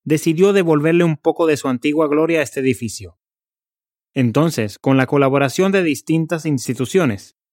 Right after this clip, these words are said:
como la Universidad Nacional de Colombia, la Agencia Francesa de Desarrollo y la Unión Europea, lograron recuperar este fantástico espacio.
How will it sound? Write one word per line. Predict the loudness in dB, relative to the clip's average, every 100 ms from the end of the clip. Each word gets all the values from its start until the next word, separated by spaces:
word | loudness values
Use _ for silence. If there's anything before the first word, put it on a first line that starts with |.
| _
como | -2 2 4
la | 4
Universidad | 4 2 2 2 0 2
Nacional | -2 -2 0 0
de | 0
Colombia, | 0 0 0 -6 -10 _
la | -2 0
Agencia | 2 2 0 0
Francesa | 0 0 -2 -2 -4
de |
Desarrollo | -4 -4 -4 -2 -2 -4 -4
y | -2
la | 0
Unión | 2 0 0
Europea, | 0 0 0 -2 -4 -14 _ _ 0
lograron | 2 4 2 2
recuperar | 0 0 0 2 0
este | -2 -4
fantástico | -4 -4 -4 -4 -6 -4 -6
espacio. | -4 -6 -10 -14